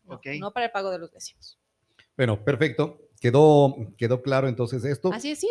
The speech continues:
Speaker 1: si necesitan alguna, em, información sobre lo que estamos ahorita, eh, conversando, que justamente todos estamos siendo notificados,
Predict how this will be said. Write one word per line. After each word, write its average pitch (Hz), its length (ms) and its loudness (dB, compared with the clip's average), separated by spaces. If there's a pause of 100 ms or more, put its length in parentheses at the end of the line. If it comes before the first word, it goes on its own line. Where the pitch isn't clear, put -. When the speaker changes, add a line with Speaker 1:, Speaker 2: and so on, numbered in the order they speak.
Speaker 1:
si 294 120 -6
necesitan 320 540 -6
alguna, 277 680 -6
em, 196 540 -8 (160)
información 233 680 -6
sobre 233 240 -4
lo 208 140 -4
que 202 60 -12
estamos 240 340 -6
ahorita, 233 420 -4 (280)
eh, 196 520 -6
conversando, 240 760 -2 (140)
que - 100 -16
justamente 262 880 -8
todos 262 260 -6
estamos 233 320 -4
siendo 233 240 -6
notificados, 190 680 -8